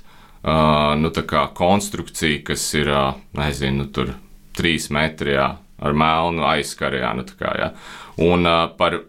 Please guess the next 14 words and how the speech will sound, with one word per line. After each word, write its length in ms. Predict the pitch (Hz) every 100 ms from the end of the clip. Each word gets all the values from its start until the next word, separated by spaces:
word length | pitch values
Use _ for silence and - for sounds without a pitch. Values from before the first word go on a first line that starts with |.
| _
par, 260 | 92 82
teiksim, 560 | - 90 85 - 87 85
ā, 140 | 85 82 82
ā, 280 | 80 - 87 85 -
par, 280 | - 90 85 85 - - - - -
es 260 | 107 104
jau, 220 | 92 85 80
ā, 200 | 80 78 73 -
es 240 | 95 -
jau 80 | 78
tā 160 | 78
kā 140 | 78 73
sarunā, 500 | - 92 85 78 73 69 67
ā, 600 | 65 67 - - -